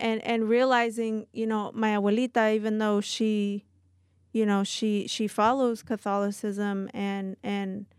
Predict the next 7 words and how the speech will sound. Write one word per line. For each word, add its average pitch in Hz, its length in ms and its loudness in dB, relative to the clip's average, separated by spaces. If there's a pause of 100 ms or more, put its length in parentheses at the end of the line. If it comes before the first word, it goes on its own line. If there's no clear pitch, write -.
(880)
it, - 200 -4
it's - 260 -4
like 220 220 -4
one 208 160 0
of 208 100 0
my 202 160 0
elders 208 640 0